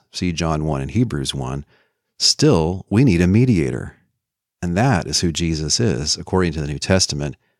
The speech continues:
the unique mediator between God and humankind, First Timothy two five. A mediator is by definition a third party and not one of the two parties he is mediating.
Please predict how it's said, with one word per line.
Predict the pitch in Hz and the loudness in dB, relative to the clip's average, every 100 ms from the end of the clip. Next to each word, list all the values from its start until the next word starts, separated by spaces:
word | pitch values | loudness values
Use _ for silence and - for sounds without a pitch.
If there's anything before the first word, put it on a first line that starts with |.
| _ _ _ | _ _ _
the | 101 | 2
unique | 98 95 98 - | 4 6 4 2
mediator | 95 95 90 90 87 | 2 2 2 0 0
between | 78 85 - 117 143 85 71 85 95 | -2 -4 -2 0 2 0 -2 -6 -6
God | 73 73 82 | -2 0 2
and | 85 90 | 2 0
humankind, | - 76 78 80 - 117 62 50 - _ _ _ _ _ | -2 -2 -2 -2 2 2 0 -6 -12 _ _ _ _ _
First | 85 78 | -8 -4
Timothy | 82 76 - 67 | -2 -2 -4 -6
two | - 69 | -6 -2
five. | 92 87 53 - - _ _ _ _ _ _ _ _ _ _ _ | 0 0 0 -6 -14 _ _ _ _ _ _ _ _ _ _ _
A | 98 | -2
mediator | 92 123 117 78 69 80 87 | 2 4 4 2 -2 -2 -4
is | 90 90 | -2 -2
by | 87 90 85 73 - | 0 2 2 -2 -6
definition | 78 87 - 90 101 - 73 80 | -2 -2 0 0 0 0 -4 -4
a | - | -6
third | - 127 107 | -2 0 0
party | - 117 117 85 58 - _ | -2 0 2 0 -4 -12 _
and | 95 98 | 0 2
not | 143 131 82 | 4 4 2
one | 82 90 | 2 2
of | 87 | 2
the | 85 | -2
two | - - 87 | -2 -2 -2
parties | - 104 98 73 64 - - | 0 0 0 -2 -6 -10 -12
he | - 95 78 | -4 -2 0
is | 85 92 | 0 0
mediating. | 92 87 73 57 58 52 | 2 2 -2 -6 -10 -14